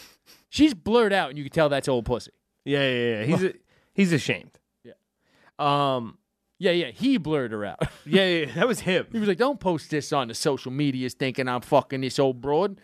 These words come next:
Speaker 2: Yeah.
Speaker 1: Blur her out. Maybe they'll think she's younger and I'm protecting her identities."
Speaker 2: <laughs> Dude, you
Speaker 1: She's,
Speaker 2: know
Speaker 1: she's got two. She's both a man and a woman.
Speaker 2: Identity,
Speaker 1: He
Speaker 2: identities. Uh,
Speaker 1: Got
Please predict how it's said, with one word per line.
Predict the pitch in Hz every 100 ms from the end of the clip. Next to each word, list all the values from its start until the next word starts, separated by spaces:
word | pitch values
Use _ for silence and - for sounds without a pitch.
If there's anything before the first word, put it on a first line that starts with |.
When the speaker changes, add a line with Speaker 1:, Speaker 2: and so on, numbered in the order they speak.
| -
Speaker 2:
Yeah. | 127 220
Speaker 1:
Blur | 254 269 247
her |
out. | 247 139
Maybe | 170 185
they'll | 170
think | 185 175
she's | - 156
younger | 165 185 151 143
and |
I'm | 139
protecting | 147 143 180 156 160
her | 151
identities." | 147 143 196 113 85 - - - - 156 - - 196
Speaker 2:
<laughs> | - - - - -
Dude, | - 185 135
you | 175
Speaker 1:
She's, | 247
Speaker 2:
know | 180 190
Speaker 1:
she's | 143
got | 135 120
two. | 120 78 _ _
She's | - 120
both | 127 120
a | 117
man | 117
and | 113
a | 104
woman. | 98 - _ _
Speaker 2:
Identity, | 117 104 139 135 127
Speaker 1:
He | 123 127 _ _ -
Speaker 2:
identities. | 101 110 107 95 107 127 135 _ _ _ 120
Uh, | 113 110 104 101
Speaker 1:
Got | 101